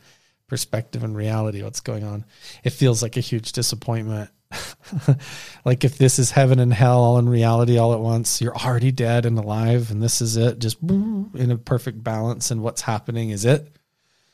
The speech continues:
People do not want to hear that, but that's part of non-duality. It's really interesting. It's nothing to be afraid of. It's just something to explore.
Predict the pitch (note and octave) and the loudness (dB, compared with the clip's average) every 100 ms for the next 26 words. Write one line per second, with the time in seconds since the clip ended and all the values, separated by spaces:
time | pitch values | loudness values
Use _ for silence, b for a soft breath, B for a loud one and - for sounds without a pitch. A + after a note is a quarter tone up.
0 | _ - A#2 A2 G2 G2+ G2 G#2 A2+ A2+ | _ -6 -4 -4 -4 -6 -4 0 0 0
1 | A#2 - C3 A2+ F#2 F2+ G2+ G2+ A#2+ - | -2 2 2 4 0 -6 -8 -6 -6 -4
2 | - C#3+ D3 C#3+ E3+ F3 E3+ F3 B2 G#2 | 0 2 2 2 -2 -2 -2 0 0 0
3 | G2 B2 A2 A#2 A#2 - A#2 G#2+ B B | -6 -6 -6 -6 -4 -4 -4 -8 B B
4 | B - C3+ C#3+ D#3 C#3+ D3+ D3+ - E3+ | B -2 4 6 6 6 6 4 6 6
5 | D#3+ C3 C3 D3 D3 - C3 - B2 C3 | 8 8 6 4 2 0 0 0 -2 -2
6 | B2 - - C#3 G#2+ | -4 -4 0 2 2